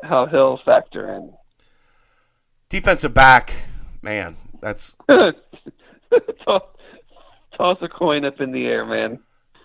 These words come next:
Speaker 2: Uh, I, I will say I was very impressed with Kobe Bryant and Derek Forrest throughout the spring.
Speaker 1: I'm, I mean, I should say corner. You said defensive back. My comment was more
Speaker 2: Yeah.
Speaker 1: aimed at, at corner, not as much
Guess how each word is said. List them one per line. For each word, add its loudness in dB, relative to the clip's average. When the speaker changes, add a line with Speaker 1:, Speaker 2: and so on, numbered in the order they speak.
Speaker 2:
Uh, -12
I, -8
I 6
will -2
say 4
I 6
was -2
very 2
impressed 0
with -2
Kobe -4
Bryant -6
and -10
Derek -8
Forrest -12
throughout -6
the -16
spring. -12
Speaker 1:
I'm, 2
I 2
mean, 2
I 2
should -2
say 4
corner. -8
You -12
said 0
defensive 0
back. 4
My 4
comment -2
was -10
more 0
Speaker 2:
Yeah. 0
Speaker 1:
aimed 0
at, -2
at 4
corner, 0
not -4
as -10
much -10